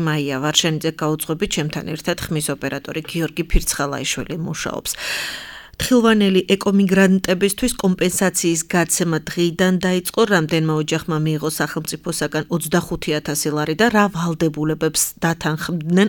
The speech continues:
ადგილობრივები სახელმწიფო პროგრამაში მონაწილეობით,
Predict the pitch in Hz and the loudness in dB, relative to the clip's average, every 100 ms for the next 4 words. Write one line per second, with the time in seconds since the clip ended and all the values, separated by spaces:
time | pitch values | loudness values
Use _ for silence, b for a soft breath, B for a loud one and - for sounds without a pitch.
0 | 208 165 151 156 156 - 151 147 - - | 2 -2 0 -2 -2 0 0 0 0 0
1 | 143 151 - - 170 - 156 156 151 156 | 0 -4 -6 -6 -6 -4 -2 -2 -2 -4
2 | 139 156 165 165 - 151 151 175 247 | -2 0 0 0 -2 -2 -2 -2 -4